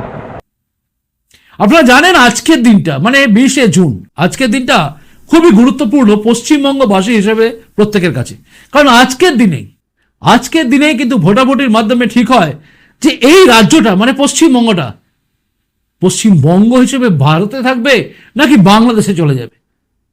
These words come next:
এই রাজ্যটা ভারতবর্ষ থেকে টুকরো হয়ে সেদিনকার সেই পাকিস্তান, মানে পূর্ব পাকিস্তানে চলে যেত,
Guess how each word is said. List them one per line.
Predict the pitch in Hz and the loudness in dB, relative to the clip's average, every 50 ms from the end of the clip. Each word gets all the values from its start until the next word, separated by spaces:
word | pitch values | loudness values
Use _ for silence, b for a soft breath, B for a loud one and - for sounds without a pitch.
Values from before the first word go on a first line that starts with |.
| _ _ _ _ _ _ _ _ _ _ _ _ _ _ _ - | _ _ _ _ _ _ _ _ _ _ _ _ _ _ _ -4
এই | 160 170 170 170 | 0 2 2 2
রাজ্যটা | 165 165 160 139 202 202 208 214 208 214 214 214 - _ _ _ _ _ - - | 2 0 0 0 0 0 0 0 0 -2 -4 -8 -14 _ _ _ _ _ -12 -4
ভারতবর্ষ | - 165 214 240 254 214 220 247 240 - 262 | -2 0 2 2 2 2 0 0 0 -2 -2
থেকে | 233 220 214 254 - | -4 -4 -4 -4 -2
টুকরো | - 254 208 - 247 233 226 | -2 -2 0 0 2 2 2
হয়ে | 240 240 240 240 B B B B B B | 2 2 0 -2 B B B B B B
সেদিনকার | - - 254 277 302 349 302 233 302 294 269 | -2 0 2 4 4 4 2 2 2 0 0
সেই | - 302 269 196 | 0 0 -2 0
পাকিস্তান, | - 240 240 - 285 294 - - - 247 220 202 | 0 0 0 0 0 0 0 0 0 0 2 2
মানে | 208 233 226 220 | 2 2 0 0
পূর্ব | 214 - 294 311 320 294 302 | 0 0 2 2 2 2 2
পাকিস্তানে | 311 269 262 269 269 - - 269 254 202 | 0 0 0 0 -2 -2 -2 -2 -2 0
চলে | 226 214 190 170 | 0 0 0 0
যেত, | 170 156 117 127 | -2 -4 -6 -10